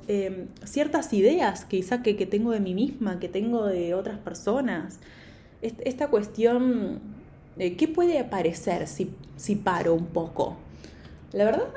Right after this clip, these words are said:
es que a priori nadie sabe, porque yo pensé que la pausa me iba a llevar por un camino y me <laughs> terminó llevando por otro, y fue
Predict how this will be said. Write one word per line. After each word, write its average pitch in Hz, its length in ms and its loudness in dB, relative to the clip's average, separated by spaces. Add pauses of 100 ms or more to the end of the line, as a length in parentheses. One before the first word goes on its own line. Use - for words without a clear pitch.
(100)
es 208 100 -4
que 240 120 0
a 202 120 0
priori 285 300 4
nadie 233 480 2
sabe, 160 420 2
porque 185 260 -2
yo 294 140 -4
pensé 254 300 0
que 247 100 0
la 233 100 0
pausa 220 300 2
me 202 100 -2
iba 208 80 -2
a 208 40 -4
llevar 190 340 -2
por 190 140 0
un 233 120 2
camino 214 440 0
y 196 100 -4
me 175 120 -2
<laughs> 180 80 -4
terminó 240 300 4
llevando 226 500 4
por 185 160 2
otro, 214 380 2 (320)
y 185 80 -2
fue 220 380 2